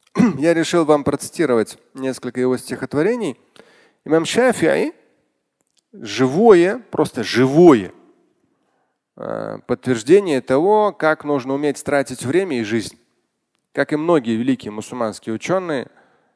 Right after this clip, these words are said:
и в том числе ученые не только в богословы, но и там физики, математики, астрономы. То есть, поэтому он сказал: «Тогда мы были в авангарде, а сейчас мы где-то в хвосте». Да.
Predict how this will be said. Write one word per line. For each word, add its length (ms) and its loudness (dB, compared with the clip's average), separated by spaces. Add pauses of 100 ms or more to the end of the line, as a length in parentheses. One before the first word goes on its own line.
и 60 -16
в 80 -18
том 140 -6
числе 160 -2
ученые 380 -2
не 100 -4
только 300 0
в 60 -8
богословы, 600 0
но 120 -8
и 60 -8
там 220 -14 (240)
физики, 580 -4
математики, 840 -6 (1600)
астрономы. 760 0 (1080)
То 120 -2
есть, 380 -4
поэтому 320 0
он 80 0
сказал: 320 2
«Тогда 380 2
мы 280 -4
были 280 -2
в 120 -6
авангарде, 560 0
а 40 0
сейчас 240 -2
мы 100 -6
где-то 280 -2
в 40 -6
хвосте». 560 -6 (420)
Да. 200 -16